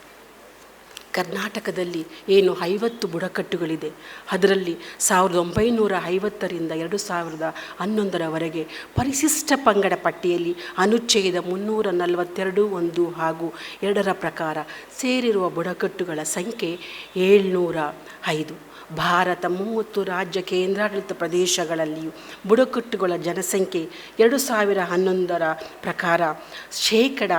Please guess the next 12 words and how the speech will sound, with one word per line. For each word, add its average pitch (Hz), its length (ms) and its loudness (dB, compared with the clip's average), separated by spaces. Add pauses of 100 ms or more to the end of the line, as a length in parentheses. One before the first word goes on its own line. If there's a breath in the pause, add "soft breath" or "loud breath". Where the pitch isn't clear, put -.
(360 loud breath)
ಎಂಬತ್ತು 202 760 0
ಪ್-, - 460 -12
ಎಂಟು, 254 380 6
ಸಾರಿ, 180 380 4
ಎಂಟು 214 340 4
ಪಾಯಿಂಟ್ 165 380 0
ಆರರಷ್ಟನ್ನು 175 880 -2
ನಾವಿಲ್ಲಿ 156 360 -6
ಗುರುತಿಸಬಹುದಾಗಿದೆ. 147 1040 -12 (440 loud breath)
ಇವುಗಳಲ್ಲಿ 170 600 4 (240 loud breath)
ಎಪ್ಪತ್ತೈದು 202 760 0
ಬುಡಕಟ್ಟುಗಳನ್ನು 156 920 -4